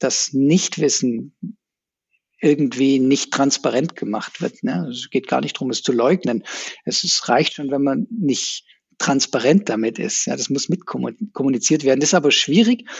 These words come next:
weil dadurch natürlich so eine Komplexität entsteht, die viele Menschen dann auch wieder überfordert. Ähm, einfache Sprache ist natürlich irgendwie so ganz wichtig. Und ich bin jetzt, also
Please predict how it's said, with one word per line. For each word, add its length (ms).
weil 340
dadurch 460
natürlich 500
so 160
eine 300
Komplexität 1200
entsteht, 680
die 180
viele 320
Menschen 320
dann 100
auch 120
wieder 140
überfordert. 580
Ähm, 640
einfache 440
Sprache 480
ist 160
natürlich 500
irgendwie 300
so 140
ganz 320
wichtig. 420
Und 280
ich 200
bin 140
jetzt, 360
also 220